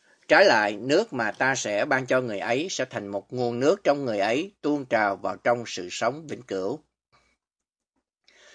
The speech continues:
Động từ uống nhấn mạnh đến sự được thỏa mãn những khao khát thuộc linh,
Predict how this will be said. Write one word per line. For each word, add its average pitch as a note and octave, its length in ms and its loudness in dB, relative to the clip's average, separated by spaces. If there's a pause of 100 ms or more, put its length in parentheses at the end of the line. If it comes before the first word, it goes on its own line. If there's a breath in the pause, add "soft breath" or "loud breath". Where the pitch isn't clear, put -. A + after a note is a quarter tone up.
(160 soft breath)
Động B2+ 260 4
từ B2 180 6
uống E3 320 6
nhấn G3 200 2
mạnh G#2+ 200 0
đến D3+ 100 -4
sự A2 260 -2
được G#2+ 300 -4
thỏa B2 180 2
mãn A#2 400 -2
những B2+ 240 -6
khao A#2+ 200 0
khát C#3 320 -2
thuộc A2+ 180 -8
linh, C3 240 2